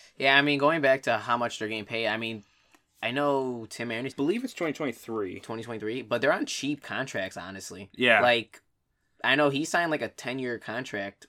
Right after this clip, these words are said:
Speaker 1: when he first signed with the Sox. And, uh, yeah, no, they signed for cheap.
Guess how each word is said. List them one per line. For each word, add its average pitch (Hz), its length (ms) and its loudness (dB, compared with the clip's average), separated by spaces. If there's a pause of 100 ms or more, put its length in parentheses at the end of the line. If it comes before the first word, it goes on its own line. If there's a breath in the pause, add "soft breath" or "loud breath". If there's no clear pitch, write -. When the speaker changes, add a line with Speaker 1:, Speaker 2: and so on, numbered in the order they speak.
(140)
Speaker 1:
when 110 220 -10
he 107 60 -6
first 110 280 -6
signed 107 220 -4
with 95 100 -12
the 104 80 -8
Sox. 95 540 -10 (600)
And, 107 480 -6
uh, 95 300 -4 (640)
yeah, 120 160 2
no, 127 160 0
they 120 140 -2
signed 202 220 -4
for 107 120 -6
cheap. - 400 -10